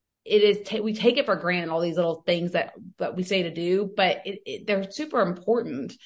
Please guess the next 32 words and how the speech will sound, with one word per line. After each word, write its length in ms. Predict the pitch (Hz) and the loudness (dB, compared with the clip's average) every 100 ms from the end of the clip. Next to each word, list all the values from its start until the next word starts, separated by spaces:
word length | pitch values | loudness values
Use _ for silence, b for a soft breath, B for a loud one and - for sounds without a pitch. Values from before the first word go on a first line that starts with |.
| B B B - | B B B 2
Um, 260 | 196 185 180 | 2 2 -2
if 120 | 185 | -4
you 140 | 214 269 | 2 4
are 180 | 220 | 4
waking 400 | 185 208 208 214 | 6 4 4 0
up 200 | 196 190 | -2 -2
and 100 | 180 | -4
immediately, 1040 | 175 170 180 202 208 - 185 175 175 175 - | -4 -2 0 4 4 4 0 -2 -2 -4 -4
and 260 | 185 185 - _ _ _ _ _ _ | -4 -4 -6 _ _ _ _ _ _
I, 460 | 175 180 - 180 208 | -2 -2 0 4 4
I, 80 | 185 196 | 4 2
I'm 120 | 208 | 4
guilty 300 | 208 208 202 | 4 2 0
of 80 | 180 | -2
this 160 | 175 | -6
too, 300 | - 214 175 | 2 2 2
and 80 | 170 | 0
immediately 400 | 180 196 226 226 | 2 6 8 8
grabbing 420 | 214 202 196 196 | 4 2 0 0
your 120 | 190 185 | -4 -4
phone 560 | - 190 190 190 185 180 B B _ | -2 -2 0 -2 -4 -6 B B _
and, 580 | 185 190 185 180 180 180 _ _ | -2 2 2 2 0 -6 _ _
and 260 | 202 196 196 | -4 0 2
that 220 | 190 185 | 2 0
just 180 | 196 185 | -6 0
gets 220 | 208 214 | 0 6
you 80 | 220 | 4
into 160 | 190 | 6
this 220 | 185 180 - | -2 -6 0
state 220 | 185 190 | 2 2
of 80 | 185 | 0
alert, 520 | 170 175 180 - | 0 0 0 -2